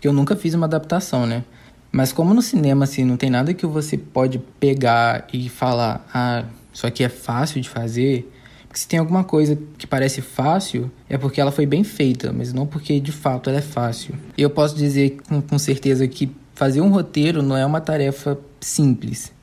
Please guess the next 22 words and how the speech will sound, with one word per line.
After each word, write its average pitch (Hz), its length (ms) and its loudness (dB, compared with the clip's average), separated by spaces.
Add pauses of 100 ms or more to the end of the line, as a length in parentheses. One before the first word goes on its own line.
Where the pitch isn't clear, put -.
(160)
E 127 120 2
aí 127 80 4
algumas 135 320 2
pessoas 139 440 2
podem 139 300 0
pensar 139 540 -2
que - 120 -6
um 135 60 0
roteiro 127 400 0
adaptado 123 720 -2
talvez 123 460 -4
seja, 123 680 -2 (240)
de 131 80 -6
certa 131 300 0
forma, 127 200 0
mais 127 300 0
fácil 139 540 -2
do 131 100 -2
que 127 100 -4
um 123 60 2
roteiro 123 320 -2
original, 123 640 0